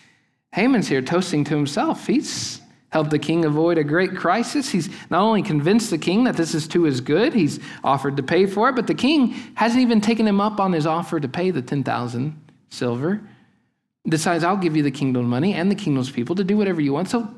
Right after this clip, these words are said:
toast, cheers to him, right? Kind of this premature self-celebration that's happening. It's pretty dark.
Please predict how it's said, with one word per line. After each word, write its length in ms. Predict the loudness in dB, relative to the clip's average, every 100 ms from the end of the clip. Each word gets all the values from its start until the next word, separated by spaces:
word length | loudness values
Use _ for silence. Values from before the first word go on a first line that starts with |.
| -2
toast, 360 | 0 0 0
cheers 240 | 2 2 4
to 100 | 4
him, 360 | 4 2 -2 -10 -20 _ _ -2
right? 200 | 0 0 -4 -16 -20 _ _ _
Kind 160 | 0 2
of 40 |
this 220 | 2 -2 -8 -20 _ _
premature 640 | 0 4 4 4 2 0 0
self-celebration 1200 | 0 -2 -2 -2 -2 -2 -2 -2 -4 -6 -10 -14 _ _ _ _
that's 200 | -8 -4
happening. 600 | -2 -2 -4 -6 -8 -12 -20 _ _ _ _ _ _ _ _ _ _ -20 -20 _ -6
It's 100 | -2
pretty 220 | 2 2
dark. 400 | 2 -2 -6